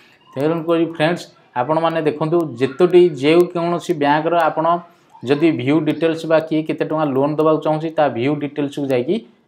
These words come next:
ଆପଣ ଚେକ୍ କରିପାରିବେ। ଦେଖନ୍ତୁ, ଏଇଭଳି ଭାବରେ ଇଏ ରିପେମେଣ୍ଟ ତିନି ବର୍ଷ ଭିତରେ ଆପଣଙ୍କୁ ସୁଝିବାକୁ ପଡ଼ିବ।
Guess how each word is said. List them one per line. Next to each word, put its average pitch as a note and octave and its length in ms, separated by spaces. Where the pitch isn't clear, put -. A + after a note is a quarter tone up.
ଆପଣ G3 220
ଚେକ୍ B2 260
କରିପାରିବେ। G2 460
ଦେଖନ୍ତୁ, D3+ 340
ଏଇଭଳି C#3+ 360
ଭାବରେ C#3+ 320
ଇଏ D3 180
ରିପେମେଣ୍ଟ D#3 580
ତିନି C#3+ 260
ବର୍ଷ D3 240
ଭିତରେ C#3+ 360
ଆପଣଙ୍କୁ C#3 300
ସୁଝିବାକୁ C3 420
ପଡ଼ିବ। C#3+ 220